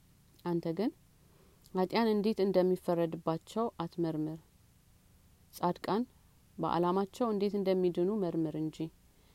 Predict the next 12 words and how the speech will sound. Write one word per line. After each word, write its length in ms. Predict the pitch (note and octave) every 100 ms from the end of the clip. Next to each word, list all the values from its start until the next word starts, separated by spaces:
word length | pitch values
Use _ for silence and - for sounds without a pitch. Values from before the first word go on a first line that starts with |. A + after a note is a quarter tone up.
| _ -
የሚመጣውም 640 | F#3+ G#3 G3+ F#3 E3 E3 -
ዓለም 320 | D#3+ E3 A#3+ -
ስለ 180 | F#3+ F3
እነርሱ 340 | E3 D#3 D#3 -
ነውና። 340 | D#3 D3+ D#3 D3+ D#3 _ _ _ _ _ _ _ _ _ _ _ _ _ - _ _ - _ _ _
እኔ 120 | G3+ A3
መለስሁለት 760 | F#3+ F3 E3 E3 E3+ D#3+ D#3 - - -
እንዲህም 400 | F#3 E3+ E3 D#3+
አልሁት፣ 380 | D#3+ D#3+ E3 F3 - - _ _ _ - _ _ _ -
«ዝናም 300 | F#3 F#3+ G#3
ከካፊያ 460 | G3+ G3 F#3+ - G#3
እንደሚበዛ 580 | G3+ F3+ F3 E3 E3